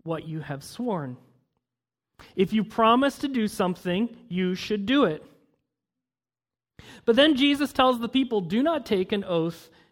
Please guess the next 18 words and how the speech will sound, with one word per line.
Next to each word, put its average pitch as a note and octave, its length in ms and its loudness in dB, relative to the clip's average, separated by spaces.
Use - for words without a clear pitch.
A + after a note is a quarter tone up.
at F3+ 160 -2
all." G3 400 2
And A#3+ 160 6
what C4 160 4
follows C4+ 520 6
are A3+ 140 6
examples A#3 560 2
of G#3+ 120 0
the G3 80 -8
different B3 420 2
oaths G3+ 400 0
taken G3+ 360 -2
at F#3 140 -6
this F3+ 220 -6
time. D3+ 440 -2
There A3 120 4
are A3 40 0
prohibitions C4 1200 2